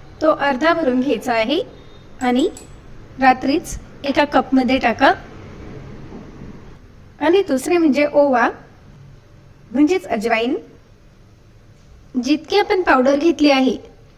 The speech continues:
तितकाच यासाठी ओवा घ्यायचा आहे आणि याप्रमाणे थोडासा ओवा कुस्करून घ्या आणि कुस्करून घेतलेला ओवा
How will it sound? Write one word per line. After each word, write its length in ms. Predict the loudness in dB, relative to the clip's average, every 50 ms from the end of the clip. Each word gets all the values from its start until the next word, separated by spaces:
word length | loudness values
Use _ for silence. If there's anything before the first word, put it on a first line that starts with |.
| -12 -2 2
तितकाच 460 | 2 2 2 2 2 0 2 2 2
यासाठी 500 | 2 0 0 0 -2 -2 0 0 0 0 2
ओवा 280 | 2 4 4 4 4 4
घ्यायचा 340 | 4 4 2 2 0 0
आहे 280 | 0 0 2 0 0 0 -2 -6 -16 -20 -20 -20 -20 -20 -8 -2
आणि 240 | 2 2 2 2 2 2
याप्रमाणे 520 | 0 0 0 -2 -4 -4 -2 -4 -2 -4 -4 -6 -10 -20 -20 -20 -20 -20 -20 -20 -20 -20 -20 -20 -20 -20 -18 -10
थोडासा 420 | -4 -2 0 0 0 0 0 0 0
ओवा 260 | 2 2 2 2 2 0 -2 -16 -20 -20 -14 -8
कुस्करून 520 | -6 -6 -6 -4 -2 0 0 2 2 2 2
घ्या 200 | 2 2 0 0 -2 -8 -20 -20 -20 -20 -20 -20 -20 -20 -20 -20 -20 -20 -20 -20 -20 -20 _ -20 -20 -12 -4
आणि 180 | 0 2 2 2
कुस्करून 540 | 2 0 -6 -6 -4 -4 -2 0 2 2 2
घेतलेला 400 | 2 0 -2 -2 -2 2 2 2
ओवा 380 | 2 2 0 -2 0 0 0